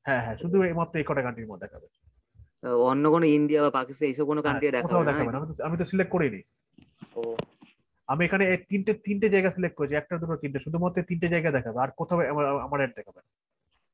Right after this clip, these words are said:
Speaker 1: বুঝতে পারলে? এই তিনটে জায়গার মধ্যে যেসব মানুষের ম-, যেসব মহিলাদের এই, এই বস্তুগুলোর মধ্যে পছন্দ, online shopping পছন্দ, উইন্টার clothing পছন্দ, কোটে পছন্দ, শুধুমাত্র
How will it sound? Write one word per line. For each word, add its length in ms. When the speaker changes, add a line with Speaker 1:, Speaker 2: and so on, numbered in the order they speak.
Speaker 1:
বুঝতে 140
পারলে? 200
এই 60
তিনটে 260
জায়গার 280
মধ্যে 360
যেসব 360
মানুষের 320
ম-, 200
যেসব 440
মহিলাদের 500
এই, 140
এই 240
বস্তুগুলোর 460
মধ্যে 180
পছন্দ, 360
online 240
shopping 280
পছন্দ, 300
উইন্টার 280
clothing 360
পছন্দ, 320
কোটে 260
পছন্দ, 360
শুধুমাত্র 540